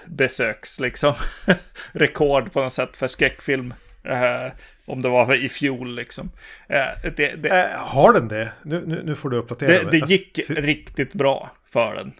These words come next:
Speaker 1: Alltså, det är
Speaker 2: För visst var det, visst,
Speaker 1: fortfarande
Speaker 2: visst var det den vi pratade om? Visst har vi,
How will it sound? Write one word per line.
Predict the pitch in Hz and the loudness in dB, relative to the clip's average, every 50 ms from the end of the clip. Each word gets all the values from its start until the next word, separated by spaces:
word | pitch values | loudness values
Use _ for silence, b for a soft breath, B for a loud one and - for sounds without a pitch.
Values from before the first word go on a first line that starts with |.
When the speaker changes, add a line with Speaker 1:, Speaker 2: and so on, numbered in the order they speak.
| _ _ _ | _ _ _
Speaker 1:
Alltså, | - 139 131 - 143 | -6 -6 -4 -2 2
det | 127 143 143 151 | 4 6 6 6
är | 147 | 6
Speaker 2:
För | 143 | 6
visst | 165 180 170 - | 4 0 2 4
var | 175 175 170 | 6 6 6
det, | - 202 | 4 2
visst, | 156 139 | 0 2
Speaker 1:
fortfarande | 165 175 156 143 165 170 160 117 | 6 8 8 8 6 4 2 0
Speaker 2:
visst | 113 147 | 2 2
var | 170 156 | 2 2
det | 156 | 2
den | 151 175 151 127 | 0 0 0 0
vi | 131 | -2
pratade | 127 - - 165 131 107 - - 185 147 | -4 0 2 2 2 2 0 -2 -4 -2
om? | 107 95 98 117 117 - _ _ _ _ | -4 -4 -8 -10 -14 -20 _ _ _ _
Visst | 123 117 - | -16 -10 -8
har | 131 | -8
vi, | 147 | -8